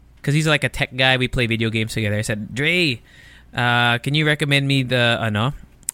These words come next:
uh, a gaming P C or something like that?" And he's like, "Okay, uh, let me, let me recommend you to my friend, uh, my friend who owns a computer shop.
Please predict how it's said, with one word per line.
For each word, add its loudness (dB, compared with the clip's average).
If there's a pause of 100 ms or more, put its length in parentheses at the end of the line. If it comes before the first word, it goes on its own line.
(200)
uh, -2
a -2
gaming 0
P 2
C 0
or 0
something -2
like -2
that?" -6 (640)
And 4
he's 0
like, 0
"Okay, 2
uh, 0
let 0
me, 4
let 2
me 0
recommend 0
you 0
to -4
my 2
friend, 0
uh, 0
my -2
friend 0
who 0
owns -2
a 0
computer -2
shop. -4